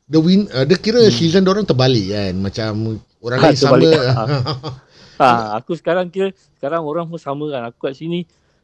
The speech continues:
Speaker 2: aku kat
Speaker 1: Winter.
Speaker 2: sini winter.
Speaker 1: Oh, best, ya.
Speaker 2: <laughs>
Speaker 1: Ah, dia berapa, berapa degrees kat sana?
Speaker 2: Sini kira lah, play around lah, macam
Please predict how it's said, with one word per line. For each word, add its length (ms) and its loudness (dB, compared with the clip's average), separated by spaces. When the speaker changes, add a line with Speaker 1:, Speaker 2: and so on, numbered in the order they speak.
Speaker 2:
aku 240 -2
kat 160 4
Speaker 1:
Winter. 80 6
Speaker 2:
sini 220 2
winter. 460 0
Speaker 1:
Oh, 180 -4
best, 320 -2
ya. 100 -4
Speaker 2:
<laughs> 80 0
Speaker 1:
Ah, 120 -4
dia 160 4
berapa, 680 2
berapa 260 2
degrees 560 -6
kat 140 -20
sana? 180 -8
Speaker 2:
Sini 400 0
kira 640 2
lah, 180 -4
play 300 -2
around 240 2
lah, 140 -2
macam 300 -12